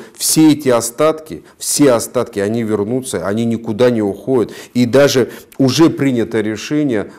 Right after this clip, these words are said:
о том, что те остатки, которые у нас по нацпроектам, они будут возвращены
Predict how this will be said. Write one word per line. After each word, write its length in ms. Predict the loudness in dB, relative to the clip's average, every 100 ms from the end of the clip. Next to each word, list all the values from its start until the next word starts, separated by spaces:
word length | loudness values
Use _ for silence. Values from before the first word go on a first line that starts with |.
| -8
о 120 | -4
том, 200 | -2 -4
что 180 | -4 -6
те 260 | 0 4
остатки, 540 | 4 0 -2 -2 -2 -6
которые 400 | -6 -4 -2 -2
у 20 |
нас 220 | -2 -4
по 420 | -6 -4 -2 -2
нацпроектам, 840 | 0 -2 -2 -6 -2 0 0 -2 -2
они 180 | -2 -2
будут 420 | -2 -2 -2 -2
возвращены 920 | -4 -2 -4 -4 -8 -8 -6 -6 -8